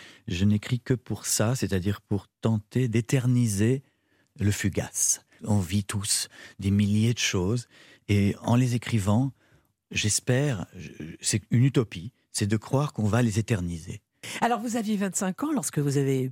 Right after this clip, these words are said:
Speaker 2: publié votre premier roman, Mémoire d'un jeune homme dérangé. Qu'était-il urgent de consigner à cette époque-là ?
Speaker 1: Euh, bien, écoutez, je pense que ça a à voir avec la, la fête. Euh, j'étais, euh, très fêtard, très noctambule,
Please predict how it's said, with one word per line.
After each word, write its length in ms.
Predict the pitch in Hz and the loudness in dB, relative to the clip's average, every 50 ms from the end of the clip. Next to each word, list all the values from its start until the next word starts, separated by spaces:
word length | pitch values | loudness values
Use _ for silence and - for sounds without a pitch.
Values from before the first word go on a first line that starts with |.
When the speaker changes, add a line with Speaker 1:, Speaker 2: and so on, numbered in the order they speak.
| - _ | -4 _
Speaker 2:
publié 360 | - 180 151 160 151 156 165 | -2 0 2 2 2 2 2
votre 220 | 147 131 - - 143 | 0 0 -2 -4 -4
premier 260 | - - 151 151 151 | -2 -2 -2 -2 -2
roman, 400 | 139 143 143 156 190 254 269 - _ | -2 0 0 0 0 -2 -2 -6 _
Mémoire 560 | 156 165 165 165 165 156 156 156 151 151 143 | -2 0 0 2 2 2 0 0 0 -2 -4
d'un 120 | 143 143 143 | -4 -4 -2
jeune 220 | 120 135 131 143 | -2 -2 -2 0
homme 160 | 143 139 139 | 0 -2 0
dérangé. 560 | 131 147 135 131 139 147 151 165 202 226 254 - - - - - - - - | -2 -2 0 0 0 0 2 2 0 0 0 -4 -8 -18 -20 -20 -20 -12 -2
Qu'était-il 420 | - 285 233 - 277 - - 302 262 | -2 0 0 0 -2 0 0 2 2
urgent 360 | 214 208 208 170 160 220 220 | 2 2 2 0 0 0 0
de 80 | 226 233 | -2 -4
consigner 720 | - - 208 185 - - 208 208 196 196 196 202 214 226 - _ _ _ _ _ - | -4 -2 0 0 0 0 2 2 2 2 0 0 -2 -6 -10 _ _ _ _ _ -2
à 40 | 175 | -2
cette 180 | - 180 - | -2 0 -2
époque-là ? 480 | 202 - 185 180 - - 202 190 190 - _ _ _ _ _ _ _ _ _ _ _ | -2 -2 -2 -4 -2 -2 -2 -2 -2 -8 _ _ _ _ _ _ _ _ _ _ _
Speaker 1:
Euh, 40 | - | 0
bien, 260 | - - - 139 139 | 0 2 4 4 2
écoutez, 340 | 139 - - 147 - - 170 | 2 2 0 -4 0 0 0
je 140 | 156 - - - | 0 0 -2 -2
pense 220 | - 156 170 - | -2 -2 -2 0
que 100 | - - | 0 0
ça 300 | 131 - - - 113 117 | 0 2 2 2 2 2
a 40 | 117 | 2
à 40 | 110 | 2
voir 320 | 107 113 127 139 139 127 | 2 2 2 2 2 0
avec 300 | 117 104 107 104 101 - | 0 0 0 -2 0 0
la, 480 | 110 104 98 98 95 95 95 95 95 95 | 0 2 4 2 2 2 2 2 2 2
la 120 | 98 101 | 2 0
fête. 500 | 98 - - 95 87 78 _ _ - - _ _ _ _ _ _ _ - | 0 0 -2 -2 -2 -2 _ _ -20 -20 _ _ _ _ _ _ _ -2
Euh, 240 | 107 101 98 95 98 | 0 0 0 0 0
j'étais, 380 | 95 104 95 - 117 110 104 | 0 -2 0 0 0 2 2
euh, 220 | 101 95 92 92 90 | 2 2 0 -2 -2
très 440 | - - - - 127 127 117 113 | -4 -4 0 2 2 2 2 0
fêtard, 640 | 104 - - 90 - - 80 82 87 87 90 90 - | 0 0 -2 -4 -2 -2 -2 0 0 0 0 -2 -4
très 180 | - - - | -6 -2 0
noctambule, 760 | 98 98 92 - - - 90 87 82 85 90 107 120 135 131 | 2 2 2 0 -2 0 0 0 0 0 0 0 2 2 0